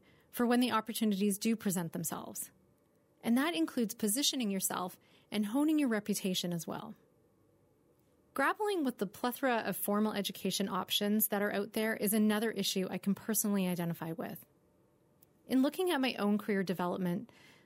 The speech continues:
I got lost in a sea of degrees, diplomas, certificates, and other credentials that are available.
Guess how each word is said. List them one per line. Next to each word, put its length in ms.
I 60
got 240
lost 400
in 80
a 60
sea 280
of 200
degrees, 600
diplomas, 720
certificates, 800
and 160
other 220
credentials 600
that 120
are 140
available. 580